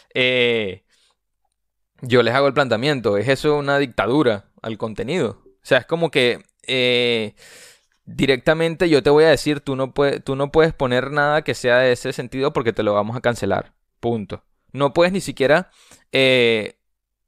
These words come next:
tratar de reescribirlo o, o de, de hacerlo por otro camino, de, de cambiar ese argumento y, y, y entregar otra, otra idea, otro pensamiento. No, no puedes, no puedes.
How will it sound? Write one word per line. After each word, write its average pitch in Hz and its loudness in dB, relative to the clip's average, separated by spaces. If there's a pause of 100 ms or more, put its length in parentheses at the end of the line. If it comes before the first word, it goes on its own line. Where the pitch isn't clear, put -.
(280)
tratar 131 0
de 156 2
reescribirlo 113 -2 (100)
o, 120 4
o 123 -2
de, 117 -2 (500)
de 123 2
hacerlo 131 0
por 139 2
otro 123 0
camino, 120 -2
de, 107 -2
de 113 0
cambiar 120 2
ese 135 -2
argumento 131 -2
y, 123 -4
y, 107 -8
y 104 -6
entregar 113 0
otra, 160 2
otra - -2
idea, 135 -2
otro 113 -4
pensamiento. 147 -8 (120)
No, 123 -8 (220)
no 110 -8
puedes, 101 -6 (200)
no 107 -12
puedes. 165 -4